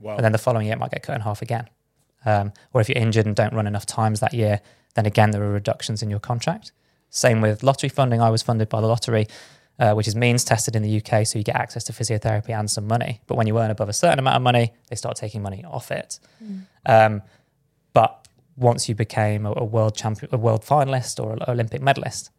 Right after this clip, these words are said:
Speaker 2: if you kind of don't sustain that level for the next two years, then you get cut from that as well. So it's, there's, there's very little continuity, and you could spend, ultimately for me, I was training every year, and there's probably one race a year where if I had a bad day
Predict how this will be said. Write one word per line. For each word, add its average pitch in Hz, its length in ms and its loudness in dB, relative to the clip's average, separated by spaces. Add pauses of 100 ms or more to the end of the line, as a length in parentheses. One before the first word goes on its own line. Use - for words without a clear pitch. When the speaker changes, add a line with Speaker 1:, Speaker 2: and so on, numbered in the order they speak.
Speaker 2:
if 117 80 -2
you 107 80 -2
kind 127 120 2
of 107 60 0
don't 113 240 0
sustain 117 540 -4
that - 160 -8
level 156 260 -4
for - 160 -20
the 113 80 -8
next - 240 -10
two 110 100 -12
years, - 360 -10 (160)
then 104 160 -6
you 98 60 -4
get 104 180 -6
cut - 160 -6
from - 140 -14
that - 100 -6
as 117 100 -8
well. - 240 -4
So - 140 0
it's, 127 100 -4 (140)
there's, 123 160 2 (400)
there's 110 160 0
very 120 320 6
little 110 320 2
continuity, 107 640 -2
and 104 120 -4
you 123 100 -8
could 107 120 -4
spend, 101 460 0 (320)
ultimately 117 300 2
for 113 120 -6
me, 117 300 2 (880)
I 117 100 6
was 110 140 4
training 107 560 0 (420)
every 107 300 2
year, 104 340 2
and 104 140 -4
there's 107 100 -6
probably 113 240 2
one 110 260 4
race 107 280 2
a 107 40 -2
year 101 300 2
where 104 280 2 (1040)
if 117 140 -2
I 113 60 4
had 107 80 4
a 104 60 0
bad 101 200 2
day 117 300 2